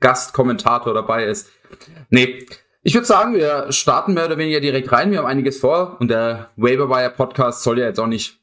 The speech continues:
so lange gehen. Zehn, fünfzehn Minuten haben wir so angepeilt. Ich glaub, jetzt letzte Woche waren's knapp zehn Minuten. Letzte Woche bin ich einfach so ein bisschen die Liste durchgegangen, da war ich ja auch alleine.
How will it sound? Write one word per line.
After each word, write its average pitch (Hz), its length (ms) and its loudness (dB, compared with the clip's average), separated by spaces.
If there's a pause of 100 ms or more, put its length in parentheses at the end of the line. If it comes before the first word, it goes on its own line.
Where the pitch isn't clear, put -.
so - 300 0
lange 143 300 0
gehen. 143 500 -2
Zehn, 120 220 0
fünfzehn 123 320 -4
Minuten 147 340 -2
haben 131 100 0
wir 131 60 -2
so 127 380 -4
angepeilt. 135 540 0
Ich 120 60 -12
glaub, 110 120 -2
jetzt - 240 -6
letzte 117 260 0
Woche 107 200 -2
waren's 104 200 -2
knapp 104 220 -6
zehn 101 140 0
Minuten. 110 480 -4 (920)
Letzte 165 480 2
Woche 202 200 -2
bin 185 100 0
ich 180 120 -2
einfach 175 160 -2
so 175 100 -4
ein 170 40 -2
bisschen 160 200 -2
die 143 80 0
Liste 151 300 -2
durchgegangen, 180 440 -2
da 139 100 0
war 131 120 0
ich 135 80 -6
ja 123 80 0
auch 135 100 -2
alleine. 156 460 -2